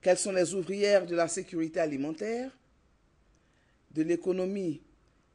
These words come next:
et de la stabilité des campagnes,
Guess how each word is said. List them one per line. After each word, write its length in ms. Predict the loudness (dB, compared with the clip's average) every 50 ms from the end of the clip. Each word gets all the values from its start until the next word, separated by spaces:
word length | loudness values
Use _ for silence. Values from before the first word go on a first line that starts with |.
| _ _ -4
et 380 | 0 0 2 2 0 -2 -8 -16 -16
de 120 | -10 -6 -6
la 120 | -6 -4
stabilité 600 | -6 -8 -4 -4 -4 -4 -4 -8 -10 -10 -8 -8 -6
des 120 | -6 -6
campagnes, 500 | -6 -8 -10 -8 -6 -8 -6 -6 -6 -8